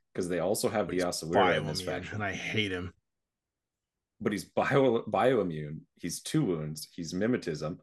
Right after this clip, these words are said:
Speaker 1: he has M S V one, so he gets past all the smoke stuff that you might do to defend yourself, and he offsets any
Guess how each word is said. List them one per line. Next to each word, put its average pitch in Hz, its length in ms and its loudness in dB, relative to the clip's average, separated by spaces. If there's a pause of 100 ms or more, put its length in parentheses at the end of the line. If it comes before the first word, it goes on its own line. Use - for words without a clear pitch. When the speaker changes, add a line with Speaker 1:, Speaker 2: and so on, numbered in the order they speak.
(180)
Speaker 1:
he - 140 -4
has 80 180 0
M 95 140 2
S 120 160 2
V 147 200 2
one, 117 440 -2 (180)
so - 140 -6
he 90 100 -2
gets 95 240 -4
past 113 280 -2
all 110 140 -2
the 107 100 -4
smoke 120 280 0
stuff - 240 -4
that 87 100 -8
you 90 80 -4
might 90 200 0
do 90 100 -2
to 82 80 -4
defend 76 280 -4
yourself, 76 480 -6
and 85 100 -2
he 82 80 0
offsets 87 460 -2
any 78 260 -4